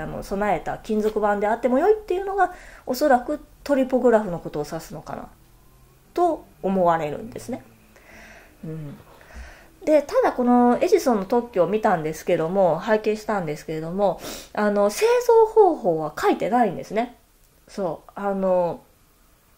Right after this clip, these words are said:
針の剣、剣、あの、ハンダゴテでくっつける以外のところ、全然書いてないんですよ。ですので、エジソンのファイルプレートは、まあ、あの、針、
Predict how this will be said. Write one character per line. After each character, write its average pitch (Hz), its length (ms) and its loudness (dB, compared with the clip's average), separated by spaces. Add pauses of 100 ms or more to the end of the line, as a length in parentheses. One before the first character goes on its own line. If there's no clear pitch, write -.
(180)
針 214 380 2
の 165 100 -6
剣、 262 260 2 (100)
剣、 190 280 -6
あ 170 40 -8
の、 165 80 -6
ハ 240 180 2
ン 247 60 6
ダ 240 100 6
ゴ 202 120 2
テ 156 120 -2
で 160 80 -6
く - 100 -16
っ - 20 -20
つ - 120 -18
け 220 100 4
る 180 180 0
以 247 120 2
外 139 260 -2
の 143 200 -12 (280)
と 175 100 -8
こ 135 140 -6
ろ、 - 120 -6 (180)
全 269 180 0
然 269 140 0
書 302 100 0
い - 60 0
て - 100 -12
な 170 200 -2
い 135 60 -6
ん 127 80 -10
で - 100 -12
す - 100 -10
よ。 - 80 -6 (1300)
で 294 140 4
す - 220 -8
の 226 300 -8
で、 311 300 -2
エ 427 220 0
ジ 427 40 -6
ソ 359 200 -2
ン 311 100 -8
の 403 80 -4
フ - 80 -14
ァ 330 140 0
イ - 20 -2
ル 311 100 -4
プ 294 160 -6
レ 294 180 4
ー - 20 -4
ト 202 240 -4
は、 240 320 0 (100)
ま 190 280 -6 (300)
あ、 - 40 -14
あ 202 40 -12
の、 165 140 -12
針、 214 460 -2